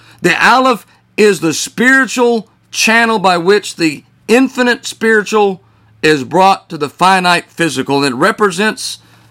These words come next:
the letter aleph represents unity, represents God dealing with man. And in fact, if all you had was one letter, one letter, just aleph, just the A, you could witness to someone about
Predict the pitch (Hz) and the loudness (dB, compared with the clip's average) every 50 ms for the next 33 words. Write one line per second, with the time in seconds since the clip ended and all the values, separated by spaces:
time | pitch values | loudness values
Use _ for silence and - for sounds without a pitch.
0 | _ _ _ _ _ _ _ - 156 160 156 160 190 220 220 214 214 202 175 - | _ _ _ _ _ _ _ -2 0 0 0 2 0 2 2 2 0 -2 -4 -8
1 | _ _ _ _ _ _ _ _ - 196 208 220 214 202 202 214 220 214 - 190 | _ _ _ _ _ _ _ _ -2 0 0 2 0 -2 -2 -4 -6 -4 -2 -4
2 | 180 156 170 175 135 - 151 185 247 262 262 262 208 233 214 196 190 190 160 - | -4 -4 -4 -6 -6 -6 -4 -2 0 2 0 0 0 -4 -4 -2 -2 -4 -2 -2
3 | 160 156 127 139 165 151 - - - - - _ _ _ _ _ _ _ _ _ | -6 -6 -4 -4 -6 -6 -6 -10 -14 -16 -16 _ _ _ _ _ _ _ _ _
4 | _ _ _ _ _ _ _ - - 156 165 170 175 160 143 139 165 160 156 143 | _ _ _ _ _ _ _ -4 -2 0 0 0 0 -2 -2 -2 -2 0 0 -2
5 | 127 120 120 117 - - 180 196 214 220 226 202 - - - - _ _ - 175 | -2 -2 -4 -4 -4 -2 -2 0 0 0 0 -2 -4 -10 -20 -20 _ _ 0 0
6 | 180 175 165 156 135 - 233 240 247 254 247 - 185 175 - - - 196 220 240 | 2 2 0 -2 0 0 2 2 2 2 0 -4 -8 -8 -8 -4 -4 0 2 2
7 | 254 247 247 208 240 240 220 196 208 220 226 208 170 151 143 139 127 147 185 214 | 2 2 0 -2 -4 -4 -2 -2 -2 -2 -2 -2 -2 -2 -4 -2 -2 -2 -2 -2
8 | 220 208 196 196 175 147 113 104 98 107 - - _ _ _ _ _ _ _ _ | 0 0 0 0 0 0 -2 -4 -10 -14 -16 -20 _ _ _ _ _ _ _ _
9 | _ _ _ _ _ _ _ _ _ - 156 220 269 285 269 262 262 247 214 151 | _ _ _ _ _ _ _ _ _ -2 2 2 2 2 2 2 2 2 2 0
10 | 135 131 131 139 214 214 190 - - - - - - - - - 226 254 262 233 | -2 -4 -2 0 0 0 0 -4 -8 -12 -16 -20 -20 -6 0 2 4 4 4 2
11 | 170 131 123 120 147 233 262 254 - - - - - - 226 247 254 247 165 - | 0 -4 -6 0 0 0 2 2 -2 -6 -8 -12 -4 0 0 0 2 0 -4 -10
12 | - - _ _ _ _ _ _ _ _ _ _ _ _ _ _ _ _ _ - | -14 -20 _ _ _ _ _ _ _ _ _ _ _ _ _ _ _ _ _ -2
13 | 175 220 208 - 165 143 139 147 208 - - - 226 208 185 - 160 156 - - | 0 0 0 0 -2 -2 2 0 0 0 0 -2 -4 -4 -4 -4 -4 -4 -2 0
14 | 208 214 214 196 202 190 170 156 151 170 175 175 175 - | 0 0 0 0 0 0 0 0 2 2 2 2 0 -2